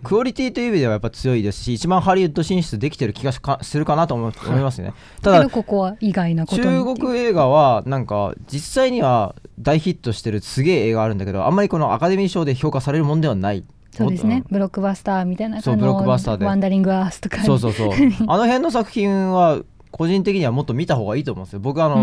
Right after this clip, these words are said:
Speaker 3: ん。
Speaker 1: オペレーションレッドシーっていうやつを見てぶったが-、ぶった上げましたから。
Speaker 3: こう、あの、コールオブデューティーみたいな映画
Speaker 1: そう、見るコールオブデューティーで。
Speaker 3: ですよね。
Speaker 1: あの、今多分ミリタリー映画だったら確実にアメリカより中国の方がすごい映画撮れます。うん、ビビりますよ。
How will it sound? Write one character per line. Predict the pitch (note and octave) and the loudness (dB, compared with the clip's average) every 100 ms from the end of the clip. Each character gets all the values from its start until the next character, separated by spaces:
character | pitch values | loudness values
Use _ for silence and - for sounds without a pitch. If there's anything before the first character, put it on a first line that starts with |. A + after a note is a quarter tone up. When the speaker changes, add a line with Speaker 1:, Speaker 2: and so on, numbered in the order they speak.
| G3+ | 4
Speaker 3:
ん。 | |
Speaker 1:
オ | |
ペ | F#3 | 4
レ | F#3+ | 4
ー | F#3 | 4
シ | F3+ | 2
ョ | |
ン | E3+ | 2
レ | |
ッ | D3+ | 0
ド | E3+ | 0
シ | F3 | 0
ー | D#3+ | -2
っ | |
て | - A2 | -2 -4
い | G#2 | -2
う | |
や | G#2+ | -2
つ | G2+ | -2
を | |
見 | G2+ | -6
て | - | -4
ぶ | F2+ | -4
っ | B2+ | -2
た | D#3 | 0
が-、 | D#3 | 0
ぶ | D3+ A2+ | -2 -6
っ | |
た | B2 D3+ | -2 0
上 | |
げ | D3 | 0
ま | C#3+ | -2
し | C3+ | -6
た | - | -10
か | |
ら。 | - - - - - | -14 -18 -20 -20 -10
Speaker 3:
こ | - G3+ | -6 -4
う、 | G#3 | -2
あ | |
の、 | G3 F3+ | -2 -2
コ | - G#3 | -4 -2
ー | F#3+ | 0
ル | G3 | 0
オ | |
ブ | F3+ | 2
デ | G3 | 0
ュ | |
ー | F#3 | 0
テ | |
ィ | G3+ | -4
ー | |
み | G#3 | -6
た | F#3+ | -2
い | |
な | D3 | 0
映 | G3+ | 2
画 | G3+ F#3+ | 0 -4
Speaker 1:
そ | - | 0
う、 | |
見 | D3+ F#3+ | 4 6
る | D3+ | 4
コ | B2+ | 4
ー | - | 4
ル | - | 6
オ | |
ブ | F3+ | 4
デ | F#3 | 4
ュ | - | 2
ー | |
テ | G#2 | -2
ィ | |
ー | |
で。 | F#2+ | -6
Speaker 3:
で | G2 | -8
す | |
よ | - | -10
ね。 | - - | -20 -12
Speaker 1:
あ | - | -4
の、 | B2 A#2+ A#2 B2+ | -2 0 0 2
今 | G#3+ F3 | 2 2
多 | D3 | 2
分 | B2 A#2 | 0 -2
ミ | D3 | -2
リ | G#3 | 0
タ | A#3+ | 0
リ | A3+ | 0
ー | A3 | 2
映 | A3+ | 2
画 | D#3 | 2
だ | A2+ | -2
っ | - | -4
た | B2 | -4
ら | - | -4
確 | - D3+ F#3 | -4 -4 -2
実 | G3+ G3 | -2 0
に | G3+ | 0
ア | - C3+ | 0 0
メ | E3 | 0
リ | D#3+ | 0
カ | D#3+ | 0
よ | D#3+ | -2
り | A2+ | -4
中 | - C3 | -4 -4
国 | A2+ G2 | -4 -4
の | |
方 | A#2 | -2
が | A#2 B2 | 0 0
す | - C3 | 0 -2
ご | B2 | -2
い | |
映 | F#2 | -4
画 | E2+ | -8
撮 | G2+ | -10
れ | |
ま | F2 | -12
す。 | F2 - - - - - - | -16 -20 -20 -20 -20 -20 -12
う | F#2 | -8
ん、 | F#2 F#2+ | -6 -4
ビ | G#2 | -2
ビ | A#2+ | 0
り | A#2+ | 0
ま | A#2+ | -2
す | G#2 | -6
よ。 | D#2+ | -10